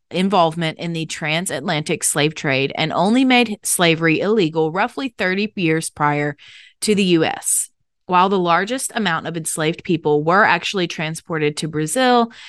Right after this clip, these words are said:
and a lot of the then British-owned islands, Canada still received in the hundreds of thousands of enslaved people,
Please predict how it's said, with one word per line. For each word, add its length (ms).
and 180
a 60
lot 280
of 180
the 140
then 420
British-owned 680
islands, 540
Canada 460
still 480
received 560
in 100
the 80
hundreds 600
of 100
thousands 480
of 120
enslaved 520
people, 440